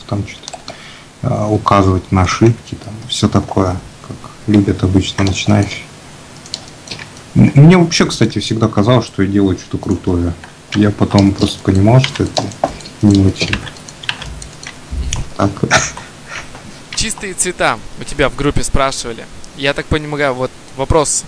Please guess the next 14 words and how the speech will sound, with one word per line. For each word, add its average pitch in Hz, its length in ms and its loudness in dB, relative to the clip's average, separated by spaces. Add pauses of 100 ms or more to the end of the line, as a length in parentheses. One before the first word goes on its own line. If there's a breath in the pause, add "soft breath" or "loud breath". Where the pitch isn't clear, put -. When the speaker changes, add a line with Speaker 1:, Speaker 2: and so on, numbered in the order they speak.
(100)
Speaker 2:
как 180 180 -4
делать 170 280 -2
такие 151 280 -12
чистые 156 440 -8
цвета, 160 340 -4
как 165 140 -10
ты - 140 -14
делаешь 135 380 -6
на 123 80 -8
одежде, 139 400 -2
амуниции, 135 640 -6 (300 loud breath)
и - 60 -12
какие 165 320 -4
эффекты 170 300 -6